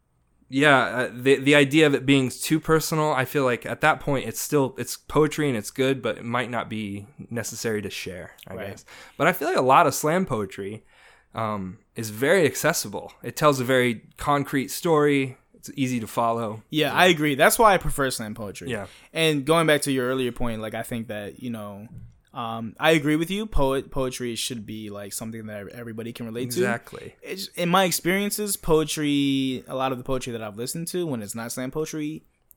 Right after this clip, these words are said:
Speaker 2: is personal
Speaker 1: Yeah,
Speaker 2: experience.
Speaker 1: me too. <laughs>
Speaker 2: And those personal experiences, like, it's just hard for me to relate to your
Speaker 1: Yeah.
Speaker 2: personal experience.
Speaker 1: And that's a problem.
Speaker 2: Yeah, and that's,
Speaker 1: Uh,
Speaker 2: and that's
Speaker 1: that's a
Speaker 2: the issue.
Speaker 1: problem.
Speaker 2: That's
Speaker 1: It
Speaker 2: why,
Speaker 1: is.
Speaker 2: that's one of the
Speaker 1: Yeah.
Speaker 2: reasons why, one, it's not marketable, and two,
Speaker 1: Exactly.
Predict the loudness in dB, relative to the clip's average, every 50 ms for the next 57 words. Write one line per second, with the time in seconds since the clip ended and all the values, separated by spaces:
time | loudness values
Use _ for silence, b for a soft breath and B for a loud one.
0 | _ 4 6 6 6 4 2 -2 -4 -4 -4 -6 -8 -10 -10 -8 -4 0 2 2
1 | 4 2 2 -2 -4 -4 -4 -2 0 2 0 0 0 -6 _ -8 -6 -2 0 0
2 | 0 4 4 6 6 6 4 4 2 2 2 0 -2 -2 -4 -4 -4 -4 -4 -4
3 | -4 -6 -6 -6 -8 -8 -6 -4 -4 -4 -2 0 0 0 0 -2 -4 -4 -6 -6
4 | -6 -6 -6 -6 -4 -4 -4 -4 -4 -4 -4 -2 -2 -2 -4 -4 -6 -6 -6 -6
5 | -6 -8 -8 -8 -10 -6 -4 -2 0 2 2 2 2 2 0 -2 0 -2 0 0
6 | 0 -2 -2 -6 -2 0 2 2 2 0 0 -2 -2 -2 -2 -2 -4 -2 0 2
7 | 2 4 4 2 2 0 2 2 2 2 2 0 0 0 0 -2 0 2 4 4
8 | 4 4 4 2 0 0 0 0 0 2 2 2 2 2 0 -2 -2 0 2 2
9 | 2 2 0 -2 -4 -2 -2 -2 -2 -4 -4 -4 -4 -4 -2 -2 -2 -2 -2 -4
10 | -8 -8 -8 -8 -6 -6 -6 -6 -6 -2 0 0 2 0 0 -2 -6 -8